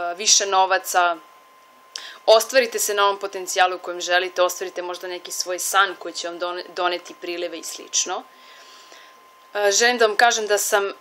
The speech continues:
lično od mnogih uspešnih ljudi, e, sa kojima poslujem, e, k-, e, knjige koje sam čitala, od mnogih mentora,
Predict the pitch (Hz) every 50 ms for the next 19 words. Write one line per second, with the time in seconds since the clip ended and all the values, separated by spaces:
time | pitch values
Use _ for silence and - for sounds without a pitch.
0 | - - - 98 98 208 247 262 262 - - 220 202 190 - - 202 202 220 240
1 | 247 220 - - 233 233 226 - 240 214 - 214 190 - - 196 202 214 220 240
2 | - - 185 180 175 156 - - 185 180 175 175 175 175 170 170 - 190 - -
3 | 196 190 196 180 - - 202 214 226 220 - - 196 190 185 185 180 180 - -
4 | 175 175 175 - - - - - 180 185 180 180 180 175 175 175 175 - 247 254
5 | 240 214 202 - 202 185 180 - 190 180 - - 202 - - 196 185 180 175 175
6 | 170 170 170 175 175 170 165 180 196 202 208 196 190 - - 202 208 214 214 202
7 | 202 - 190 180 180 180 175 175 170 170